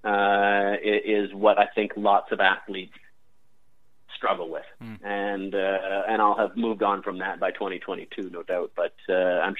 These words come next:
Speaker 1: sure if I find myself in Beijing, it will be without that,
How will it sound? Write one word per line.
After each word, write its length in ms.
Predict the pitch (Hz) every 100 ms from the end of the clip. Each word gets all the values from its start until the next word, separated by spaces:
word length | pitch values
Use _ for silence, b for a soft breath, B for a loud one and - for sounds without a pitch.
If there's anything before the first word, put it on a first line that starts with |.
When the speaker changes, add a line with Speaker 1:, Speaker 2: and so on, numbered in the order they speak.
| -
Speaker 1:
sure 120 | 90
if 120 | 87
I 140 | 90 -
find 180 | 104 95
myself 440 | 95 - 90 - 92
in 300 | 92 95 - - -
Beijing, 480 | 104 101 104 120 135 B B B B -
it 200 | 127 110
will 240 | 117 110 104
be 200 | 98 92
without 400 | 92 98 92 -
that, 260 | 90 87